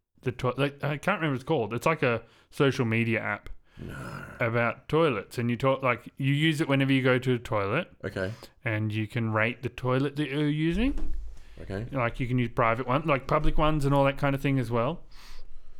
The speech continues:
Speaker 1: Um,
Speaker 2: Toilet rating app. Toilet.
Speaker 1: yeah, I'll have to find it.
Speaker 2: App.
Speaker 1: Yeah.
Speaker 2: Poop tracker?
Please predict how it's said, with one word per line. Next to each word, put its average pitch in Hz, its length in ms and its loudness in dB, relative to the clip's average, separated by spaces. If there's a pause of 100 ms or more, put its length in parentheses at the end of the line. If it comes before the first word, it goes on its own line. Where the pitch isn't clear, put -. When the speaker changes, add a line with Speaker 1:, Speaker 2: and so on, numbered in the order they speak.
(600)
Speaker 1:
Um, 104 500 -8 (340)
Speaker 2:
Toilet 107 420 -4
rating 85 360 -4
app. - 240 -8 (160)
Toilet. 139 220 -8
Speaker 1:
yeah, 143 580 2
I'll 127 160 -2
have 185 180 -2
to - 80 -4
find 110 460 -4
it. 110 120 -14 (1300)
Speaker 2:
App. - 220 -14 (500)
Speaker 1:
Yeah. - 160 -10 (2250)
Speaker 2:
Poop 113 240 0
tracker? 180 440 0